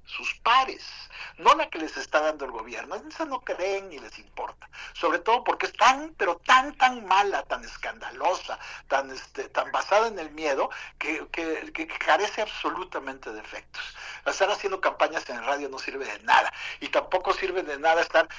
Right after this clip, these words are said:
que, este, eh, persiguiendo en las escuelas con mochila segura, como se decía en la época de Calderón y de Peña, y ese tipo de cosas.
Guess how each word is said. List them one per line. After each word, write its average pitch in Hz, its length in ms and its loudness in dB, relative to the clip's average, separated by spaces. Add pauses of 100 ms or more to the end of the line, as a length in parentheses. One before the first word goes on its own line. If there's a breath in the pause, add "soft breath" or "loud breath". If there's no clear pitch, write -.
(140)
que, 151 80 -2
este, 139 480 -4
eh, 139 40 -4
persiguiendo 170 1080 -2
en 147 60 -4
las 139 180 -8
escuelas 147 640 -4
con 135 200 -6
mochila 139 380 -6
segura, 151 520 -4
como - 180 -10
se 120 80 -12
decía 156 200 -8
en 151 60 -6
la 139 60 2
época 135 280 -6
de 120 80 -4
Calderón 123 380 -8
y 135 80 -12
de 113 100 -12
Peña, 165 460 -4
y 139 80 -12
ese 156 160 -12
tipo - 300 -16
de - 80 -20
cosas. - 400 -16